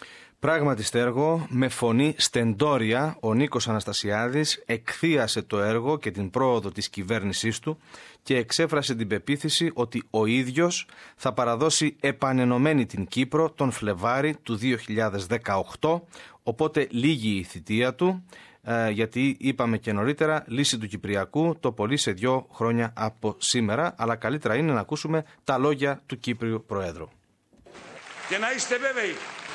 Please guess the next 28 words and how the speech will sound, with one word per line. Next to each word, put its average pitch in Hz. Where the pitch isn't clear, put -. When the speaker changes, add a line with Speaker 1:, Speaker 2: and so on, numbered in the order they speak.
Speaker 2:
στο -
τέλος 254
της -
πενταετίας 220
θα 202
νιώθουμε 220
όλοι 254
περήφανοι, 220
γιατί 220
επιτέλους 254
παραδίδουμε 269
μια 254
επανενωμένη 240
πατρίδα, 302
μια 247
πατρίδα 302
που 285
θα 262
εγγυάται 277
το 247
μέλλον, 302
μια 226
ευημερούσα 240
χώρα, 285
μια 247
ευρωπαϊκή 233
καθόλα 220
σύγχρονη 208